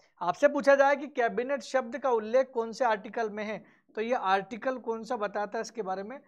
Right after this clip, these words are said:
आर्टिकल नंबर तीन सौ बावन कैबिनेट के बारे में बोलता है। और मैं बता रहा था कि आर्टिकल नंबर सेवेंटी फ़ोर जो है ये बोलता है council of minister के बारे में, मंत्री परिषद के बारे में आर्टिकल नंबर सेवेंटी फ़ोर बोलता है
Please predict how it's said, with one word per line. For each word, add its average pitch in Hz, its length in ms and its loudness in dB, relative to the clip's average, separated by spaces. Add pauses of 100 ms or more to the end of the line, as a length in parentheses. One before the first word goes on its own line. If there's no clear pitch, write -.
(240)
आर्टिकल 214 460 -4
नंबर 220 240 -6
तीन 226 300 -12
सौ 233 160 -10
बावन 196 500 -2
कैबिनेट 247 640 -6
के 269 100 -8
बारे 226 180 -4
में 208 120 -12
बोलता 170 280 -10
है। 156 160 -16 (440)
और 202 120 0
मैं 240 140 -2
बता 240 220 4
रहा 254 80 6
था 262 120 -4
कि 254 100 -2
आर्टिकल 247 340 0
नंबर 262 180 -4
सेवेंटी 240 460 -6
फ़ोर 240 280 0
जो 214 140 -2
है 247 160 -4
ये 220 100 -4
बोलता 208 380 -4
है 277 220 -6
council 233 420 -4
of 277 120 2
minister 233 440 -6
के 202 80 -4
बारे 185 200 -6
में, 262 160 -12 (360)
मंत्री 233 460 -2
परिषद 269 420 0
के 285 100 0
बारे 247 240 4
में 269 120 -2
आर्टिकल 240 440 -2
नंबर 220 360 -4 (340)
सेवेंटी 220 400 -6
फ़ोर 269 240 0
बोलता 254 380 2
है 294 140 2